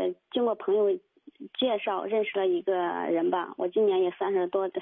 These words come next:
三十出头了。然后呢，就是我们在接触将近一年的当中，嗯，就是说我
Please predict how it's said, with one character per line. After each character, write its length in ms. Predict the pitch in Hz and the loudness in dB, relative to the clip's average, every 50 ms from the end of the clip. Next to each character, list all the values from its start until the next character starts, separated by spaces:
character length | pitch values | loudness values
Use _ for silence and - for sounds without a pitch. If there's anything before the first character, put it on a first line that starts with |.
| - | -4
三 140 | - 202 202 | -2 -2 0
十 80 | 196 185 | -2 -2
出 160 | - - 190 | -2 -4 -4
头 180 | - 180 170 | -2 -4 -4
了。 240 | 180 190 185 180 208 - - - - - - - _ - | -2 -2 -2 -4 -6 -8 -16 -20 -20 -20 -20 -20 _ -2
然 140 | - 208 | -2 -2
后 160 | 220 233 247 247 | 0 -2 -2 0
呢， 180 | 233 208 202 | 0 0 -2
就 120 | 196 226 208 | -2 -2 0
是 160 | 208 208 196 | 0 0 0
我 200 | 190 185 175 170 | 0 0 0 0
们 220 | 175 180 185 202 | 2 2 2 2
在 400 | 196 - 214 196 185 180 180 180 - - | 0 0 -2 0 0 0 0 -2 -2 -2
接 160 | - 220 220 | -2 -2 -2
触 240 | 208 - 208 196 185 | -2 -2 -2 -2 -2
将 280 | 175 - 226 226 226 | -2 -2 0 0 2
近 180 | 220 208 190 208 | 2 2 2 2
一 80 | 233 220 | 4 4
年 200 | 196 175 165 175 | 2 4 4 2
的 120 | 180 175 | 0 0
当 260 | 175 190 180 180 185 | 0 0 0 0 2
中， 300 | 180 185 180 180 185 208 - - - - - - - - - - - - _ | 2 2 2 2 0 0 -4 -10 -20 -20 -20 -20 -20 -20 -20 -20 -20 -18 _
嗯， 560 | - - 208 202 196 196 196 190 190 190 190 185 | -2 0 2 4 4 4 4 4 4 4 2 2
就 180 | - 240 220 | 2 0 0
是 80 | 214 - | 0 0
说 300 | 214 202 190 190 190 190 | -2 -2 -2 -2 -2 -2
我 340 | 196 - 214 208 208 - | -2 -2 -2 -2 -4 -6